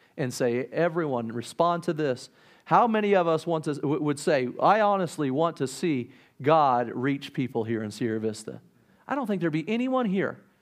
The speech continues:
that would not respond with it. "Yes, I wanna see that. I wanna see God reach people here in Sierra Vista." But then if I were to come and ask you and say,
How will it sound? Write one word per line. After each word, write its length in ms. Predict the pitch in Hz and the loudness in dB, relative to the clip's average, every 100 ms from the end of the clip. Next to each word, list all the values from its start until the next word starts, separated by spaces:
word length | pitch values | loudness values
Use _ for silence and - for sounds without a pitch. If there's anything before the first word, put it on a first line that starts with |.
| _ - | _ 0
that 180 | 139 127 | 2 4
would 160 | 147 143 | 0 2
not 280 | 139 123 | 2 2
respond 440 | 123 - 135 113 110 | -2 -4 -2 -2 -2
with 120 | 110 | -4
it. 100 | 117 | -2
"Yes, 280 | 127 110 - | 0 0 -2
I 80 | 113 | -2
wanna 220 | 113 113 | -4 -6
see 180 | - 104 | -6 -8
that. 260 | 101 - _ _ _ | -8 -12 _ _ _
I 200 | - 165 | 0 2
wanna 280 | 139 123 131 | 0 -2 -2
see 400 | - 135 117 120 | -4 -4 -2 -4
God 380 | 120 107 107 110 | -4 -4 -4 -4
reach 240 | 113 110 | -6 -6
people 240 | 120 117 120 | -10 -10 -10
here 160 | 110 | -8
in 100 | 110 | -10
Sierra 300 | 107 113 110 | -10 -10 -6
Vista." 400 | 113 113 - 135 - _ _ _ _ _ _ _ _ _ _ | -8 -8 -14 -18 -18 _ _ _ _ _ _ _ _ _ _
But 140 | 139 | 0
then 160 | 139 196 | 2 2
if 100 | 202 | 4
I 120 | 175 | 4
were 180 | 170 165 | 4 0
to 160 | 165 139 | -2 -4
come 260 | - 156 | -2 -2
and 100 | 143 | 0
ask 380 | 139 151 151 - | 0 -2 -4 -6
you 140 | 135 | -4
and 100 | 120 | -4
say, 360 | 117 123 113 | -4 -2 -2